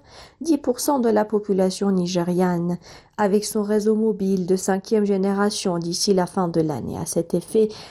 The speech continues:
la société prévoit d'accélérer les investissements dans le déploiement des sites cinq G. C'est ce qu'indique le rapport intégré de M T N Group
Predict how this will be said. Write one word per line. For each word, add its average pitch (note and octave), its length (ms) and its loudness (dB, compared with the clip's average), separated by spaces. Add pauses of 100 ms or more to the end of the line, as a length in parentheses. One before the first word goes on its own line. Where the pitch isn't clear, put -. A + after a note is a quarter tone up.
(160)
la D#4+ 120 2
société B3+ 580 0
prévoit A#3 500 0
d'accélérer F#3+ 800 0
les F3+ 220 0
investissements F#3 800 0
dans E3 180 0
le D#3+ 140 2
déploiement E3 580 0
des D#3 140 2
sites D#3+ 320 -2
cinq A3+ 360 0
G. E3+ 360 0 (400)
C'est C#4 160 0
ce C4 100 -2
qu'indique F#3+ 420 0
le F#3 100 2
rapport F#3 420 0
intégré F3+ 480 0
de E3+ 140 0
M E3+ 240 2
T G#3 160 2
N F3+ 220 2
Group G3+ 360 0